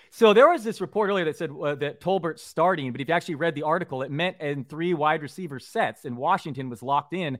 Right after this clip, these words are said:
the number two. So I was getting Washington rounds later, but unfortunately he suffered a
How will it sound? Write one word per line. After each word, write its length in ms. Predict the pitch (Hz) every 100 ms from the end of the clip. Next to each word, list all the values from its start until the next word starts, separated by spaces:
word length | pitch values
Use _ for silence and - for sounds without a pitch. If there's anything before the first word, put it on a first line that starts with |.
| _ _ _
the 100 | 156
number 240 | 156 147
two. 220 | 139 214 175
So 140 | 170
I 20 |
was 80 | 180
getting 220 | 160 143
Washington 440 | 135 151 143 131 127
rounds 460 | 135 156 156 123
later, 320 | 147 170 131
but 200 | 113 120 - -
unfortunately 600 | 170 - 196 - 160 156
he 100 | 147
suffered 340 | 139 156 139 135
a 180 | 120